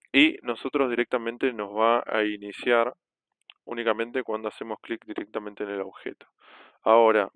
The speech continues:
vamos a, eh, mandar este mensaje a nuestro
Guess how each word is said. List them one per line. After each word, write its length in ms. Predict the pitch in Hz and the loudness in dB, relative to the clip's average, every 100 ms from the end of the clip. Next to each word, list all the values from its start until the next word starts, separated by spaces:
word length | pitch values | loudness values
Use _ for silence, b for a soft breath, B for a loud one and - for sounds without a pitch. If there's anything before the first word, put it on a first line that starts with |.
| _ | _
vamos 360 | 120 131 135 - | 0 0 -4 -2
a, 240 | 135 147 151 b b b b _ | 2 2 -2 b b b b _
eh, 580 | 123 120 113 107 107 107 104 104 98 _ _ _ - | 2 4 6 4 4 2 -4 _ _ _ _ _ -18
mandar 560 | 113 113 127 151 151 151 | -2 -2 4 6 8 6
este 300 | - 123 127 | -2 -10 -8
mensaje 720 | 120 117 - 131 131 135 147 208 _ _ _ _ _ _ _ _ | -6 -4 0 0 0 -4 -6 -8 _ _ _ _ _ _ _ _
a 300 | 110 120 139 131 | 4 6 6 2
nuestro 540 | 110 - 113 123 | -6 -8 -2 -2